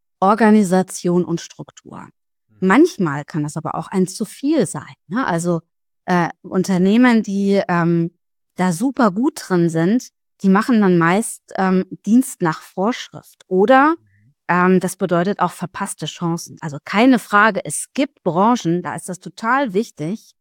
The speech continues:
Speaker 1: keine Fehler zu machen. Ne? Also,
Speaker 2: Mhm.
Speaker 1: ähm, wenn wir jetzt an den medizinischen Bereich oder viele andere Branchen denken, da dürfen keine Fehler passieren, ganz klar.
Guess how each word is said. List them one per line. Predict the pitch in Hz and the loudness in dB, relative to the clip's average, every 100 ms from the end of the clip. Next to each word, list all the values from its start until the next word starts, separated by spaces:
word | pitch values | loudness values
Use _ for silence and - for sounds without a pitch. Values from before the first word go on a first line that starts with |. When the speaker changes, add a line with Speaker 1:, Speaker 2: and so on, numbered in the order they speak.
| _ _ _ _ | _ _ _ _
Speaker 1:
keine | - 233 254 | 0 4 6
Fehler | 208 - 226 185 | 4 2 2 2
zu | - 143 | -2 -16
machen. | - - - _ _ _ | -16 -20 -20 _ _ _
Ne? | - 196 - | -4 -2 -2
Also, | 156 156 147 - _ | -4 -6 -10 -14 _
Speaker 2:
Mhm. | 110 107 _ _ | -12 -12 _ _
Speaker 1:
ähm, | - 170 170 170 170 | -2 0 2 2 2
wenn | 165 180 | 2 2
wir | 170 | 2
jetzt | 170 - | -2 -4
an | 165 | -2
den | 165 160 | 2 2
medizinischen | 160 170 175 233 233 226 226 | 2 0 0 4 4 4 2
Bereich | 190 180 185 202 | 2 4 2 2
oder | 185 175 | 0 -2
viele | - 208 190 | -2 0 0
andere | 160 214 202 190 - - | 2 0 0 -2 -6 -8
Branchen | 180 190 190 175 | -2 -2 -2 -4
denken, | 175 190 220 - - _ | -4 -6 -8 -14 -20 _
da | - 170 | -4 -2
dürfen | - 208 247 185 | 4 4 6 2
keine | 170 160 156 | 0 0 -2
Fehler | 156 151 151 | -2 -8 -10
passieren, | 147 147 - 143 139 143 | -10 -12 -12 -12 -10 -10
ganz | 139 143 - | -12 -16 -20
klar. | - - | -20 -20